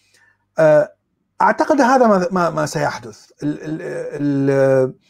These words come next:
لأنه من الصعب أن، أن يعني يبقى، آه، الدين والقصص الدينية والأفكار الدينية التي يعني تتحكم أنه يجب أن تؤمن بهذا الكلام بدون أي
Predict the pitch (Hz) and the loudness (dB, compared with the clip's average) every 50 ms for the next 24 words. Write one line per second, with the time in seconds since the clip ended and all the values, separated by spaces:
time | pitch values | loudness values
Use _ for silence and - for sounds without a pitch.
0 | _ _ _ _ _ _ _ _ _ _ _ _ _ _ - - 180 208 220 208 | _ _ _ _ _ _ _ _ _ _ _ _ _ _ 2 4 4 6 6 6
1 | 226 233 233 233 220 226 - 285 285 269 240 202 196 165 175 - - 175 170 165 | 6 6 6 4 4 2 2 2 2 4 4 2 2 0 -4 -6 -4 -4 -2 -2
2 | 165 160 160 156 160 - _ - 165 156 156 143 _ _ _ _ _ _ _ _ | -2 -2 -4 -6 -8 -10 _ -10 -8 -8 -8 -8 _ _ _ _ _ _ _ _
3 | _ _ - - - - 190 170 135 135 147 147 143 180 220 208 - - - - | _ _ -20 -20 -12 -6 -4 -2 -2 0 0 2 2 2 2 0 -2 -6 -4 0
4 | 175 165 156 151 147 139 147 - _ _ - 147 131 131 131 123 123 131 - - | 2 4 4 4 2 0 -2 -10 _ _ -8 -6 -6 -4 -6 -6 -8 -10 -8 -6
5 | 143 139 135 127 135 170 175 170 165 156 143 135 127 127 - - 190 190 - 185 | -4 -4 -4 -2 0 2 2 2 2 2 2 0 0 -2 -4 -8 -8 -6 -4 -4
6 | - - 170 160 139 139 147 151 151 151 151 151 147 143 135 123 120 123 - - | -2 -2 -2 -2 -2 -2 -2 -2 -2 0 0 0 0 0 0 -2 -4 -8 -8 -4
7 | - - 185 170 170 151 127 147 151 151 160 165 160 156 151 151 147 - - - | -2 0 0 0 0 -2 -2 -2 -2 0 0 0 2 2 2 0 -2 -4 -14 -20
8 | - - - _ - 175 170 180 170 175 - 180 175 170 170 170 165 165 - - | -20 -20 -12 _ 0 2 4 4 2 2 -2 -2 0 0 2 2 2 0 -2 -4
9 | _ _ - 214 180 147 131 143 156 147 - 170 160 - 151 - - - 285 285 | _ _ -12 -6 -4 -4 -2 -2 -4 -4 -4 -6 -4 -4 -4 -2 -2 -2 -2 -4
10 | - _ - - 190 175 165 156 147 - _ _ _ _ _ _ _ _ _ _ | -6 _ -2 0 0 2 2 0 -4 -6 _ _ _ _ _ _ _ _ _ _
11 | _ _ - 180 147 143 151 _ _ _ _ _ - 156 156 156 143 147 147 143 | _ _ -12 -10 -10 -10 -10 _ _ _ _ _ -2 0 2 2 2 2 2 4
12 | 160 233 254 220 254 190 196 - 180 175 - - - 285 254 - 220 196 190 180 | 4 4 4 4 2 2 2 2 0 0 0 0 0 0 2 2 4 4 4 4
13 | 170 156 170 175 196 202 196 185 170 165 - 185 185 185 180 175 170 143 147 151 | 2 2 2 2 2 2 2 2 0 -2 -2 -2 -2 0 0 -2 -2 -4 -4 -2
14 | 139 175 180 180 180 185 185 - 175 170 165 165 165 160 156 160 - | 0 0 2 2 0 -2 -4 -2 0 2 2 4 2 0 -2 -4 -6